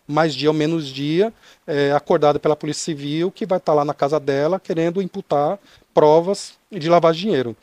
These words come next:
Então é muito importante isso, que o cidadão que está assistindo a gente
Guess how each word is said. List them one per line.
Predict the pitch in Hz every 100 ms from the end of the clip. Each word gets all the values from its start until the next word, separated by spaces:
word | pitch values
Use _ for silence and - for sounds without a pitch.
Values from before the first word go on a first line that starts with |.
| _ _
Então | - 143
é |
muito | 160 185
importante | 220 - 170 156 139
isso, | 120
que | -
o |
cidadão | 120 139 131 117 117
que |
está | - 135
assistindo | - 165 - 135
a | 123
gente | 123 170 -